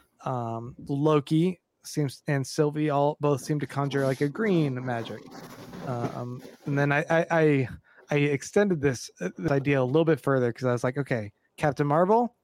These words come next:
yellow. She has, like, a yellow energy force that she's, she's channeling." And then Thor is clearly blue lightning. So I'm like, "Okay, everyone is, like, channeling, like, this, this color prism, and they're, they're pulling in,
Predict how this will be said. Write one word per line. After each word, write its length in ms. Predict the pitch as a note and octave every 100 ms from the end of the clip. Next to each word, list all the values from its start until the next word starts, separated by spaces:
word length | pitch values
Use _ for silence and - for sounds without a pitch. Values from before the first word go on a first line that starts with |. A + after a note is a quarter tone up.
| _ _
yellow. 580 | - F3 G3 C3+ - - _ _ - -
She 180 | - D3+
has, 180 | D3 C#3
like, 160 | C#3+
a 60 | C#3
yellow 400 | C#3 D3+ D#3 E3
energy 400 | C#3 C#3+ C#3+ B2
force 380 | A2 C3 A2+ -
that 160 | B2+
she's, 280 | - C3 A#2 C3 -
she's 400 | - C3 A#2 -
channeling." 680 | - - C3+ B2 B2 A#2+ A#2+ -
And 140 | C#3+
then 240 | C3+ C3 B2+
Thor 540 | - F#3 E3+ C#3+ C3+ - _ _
is 220 | E3 C3+
clearly 500 | - - D#3+ D#3 D3
blue 380 | B2+ C3 C3+ C3+
lightning. 460 | B2 A#2+ - D3 D3 _ _ _ _ _ _
So 160 | - D3+
I'm 80 |
like, 220 | D3+ C#3 F3+
"Okay, 240 | D#3 C#3+
everyone 480 | D#3 E3 C#4 B3+ A#3+
is, 160 | F#3
like, 280 | D3+ D3+ C3
channeling, 500 | - F#3+ G3 F#3 E3
like, 180 | D3+ C3+
this, 220 | C#3+ B2
this 420 | - C#3 C3+ - -
color 480 | - E3 F3+ D#3+
prism, 600 | C3+ - D#3 C3+ C3+ B2+
and 280 | C#3+ C#3+ C3+
they're, 180 | C3+ C3
they're 200 | B2+ C3+
pulling 400 | - G3 G3+ E3+
in, 240 | C#3+ C3